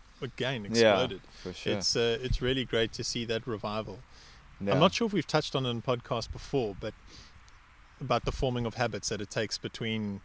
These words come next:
Speaker 1: anywhere between three to six months, sometimes up to a year, depends on the person. But the fact that covid has been around for over a year and the changes that people have made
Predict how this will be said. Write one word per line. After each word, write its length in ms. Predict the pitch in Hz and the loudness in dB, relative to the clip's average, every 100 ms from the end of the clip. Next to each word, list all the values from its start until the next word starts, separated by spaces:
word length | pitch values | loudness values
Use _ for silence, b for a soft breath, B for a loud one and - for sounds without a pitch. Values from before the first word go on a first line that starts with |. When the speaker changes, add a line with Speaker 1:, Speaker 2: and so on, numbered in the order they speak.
| - - | -14 -10
Speaker 1:
anywhere 280 | 127 110 104 | -8 -4 -4
between 320 | 101 - 104 | -6 -6 -8
three 300 | 95 113 104 - | -6 -6 -6 -6
to 280 | 110 101 98 | -6 -6 -4
six 340 | - 104 - | -4 -4 -6
months, 260 | 117 104 - | -8 -4 -4
sometimes 420 | 113 113 107 107 | -4 -4 -6 -6
up 100 | 98 | -6
to 100 | - | -4
a 20 | |
year, 180 | 104 104 | -4 -4
depends 360 | 101 - 113 104 | -6 -6 -6 -6
on 100 | 101 | -6
the 60 | |
person. 380 | 98 110 110 - - - b b - | -6 -4 -2 -4 -12 -20 b b -6
But 100 | 123 | -2
the 80 | |
fact 240 | 120 131 - | 2 2 2
that 120 | 117 - - - - - - | -2 -2 -20 -20 -20 -20 0
covid 300 | 135 120 113 | 4 4 2
has 140 | 110 107 | -2 -2
been 180 | 117 | -2
around 380 | 110 110 113 107 | 0 2 2 2
for 180 | - 110 | -2 0
over 300 | 113 107 107 | 2 2 0
a 60 | 101 | -2
year 360 | 104 113 101 - - - B B B | 0 2 0 -4 -14 -16 B B B
and 260 | 107 107 107 | -2 0 -2
the 60 | |
changes 420 | - 123 120 117 107 | -2 0 0 0 -4
that 140 | 107 | -4
people 260 | 127 113 107 | -4 -2 -2
have 100 | 107 | -2
made 300 | 110 110 | -2 -4